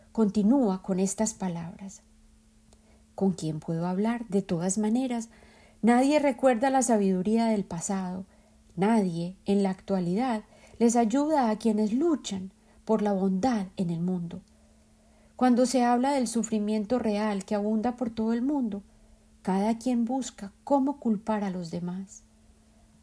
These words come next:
¿A quién le puedo hablar cuando aquellos que podrían hablar en nombre de la justicia se han callado y la tierra se les ha dejado a quienes buscan hacer el mal?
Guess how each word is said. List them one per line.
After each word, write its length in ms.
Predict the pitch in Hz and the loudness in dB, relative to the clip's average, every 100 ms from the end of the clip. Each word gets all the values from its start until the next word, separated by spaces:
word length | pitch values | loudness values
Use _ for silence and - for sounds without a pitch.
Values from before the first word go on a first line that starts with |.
| - | -8
¿A 80 | 262 | -4
quién 240 | - 254 233 | 4 6 6
le 80 | |
puedo 300 | 240 277 269 | 4 4 4
hablar 440 | 262 262 285 240 - - - - - | 4 2 -2 -6 -10 -20 -20 -18 0
cuando 280 | 247 233 240 | 4 4 4
aquellos 440 | 233 262 262 277 | 4 2 2 0
que 100 | 302 | -2
podrían 520 | 233 226 226 262 285 | 4 4 4 2 2
hablar 380 | 254 220 233 214 | 0 2 2 2
en 140 | 208 | 0
nombre 300 | 208 233 233 | 0 0 0
de 120 | 269 247 | 2 0
la 120 | 208 | -2
justicia 680 | 214 202 - 294 226 220 | -4 -6 -4 -4 -2 -2
se 160 | 202 208 | -2 -2
han 160 | 196 196 | -2 -4
callado 580 | 196 180 190 185 185 190 - - - _ | -4 -4 -4 -4 -8 -12 -20 -20 -20 _
y 120 | - | 2
la 160 | 220 202 | 4 4
tierra 420 | 202 262 247 226 | 4 2 4 2
se 160 | 220 214 | 0 0
les 220 | 196 190 | 0 0
ha 120 | 196 | 0
dejado 520 | 214 214 247 247 214 | 0 -2 -2 -2 -2
a 80 | 202 | -4
quienes 400 | - 202 190 170 | -4 -4 -2 -4
buscan 420 | 185 254 - 196 | -2 -2 -2 -4
hacer 280 | 185 185 180 | -4 -4 -4
el 120 | 214 226 | 0 0
mal? 260 | 285 285 | 0 -4